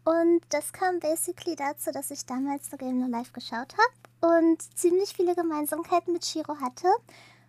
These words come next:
und sie gerne sein wollte. Und dann hab ich gesehen, dass es da was gab, das ziemlich so aussah wie ihr Outfit.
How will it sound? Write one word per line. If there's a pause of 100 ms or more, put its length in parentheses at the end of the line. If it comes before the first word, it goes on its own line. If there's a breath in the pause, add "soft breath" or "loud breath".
(160 soft breath)
und
sie
gerne
sein
wollte.
Und
dann
hab
ich
gesehen,
dass
es
da
was
gab, (260)
das
ziemlich
so
aussah
wie
ihr
Outfit.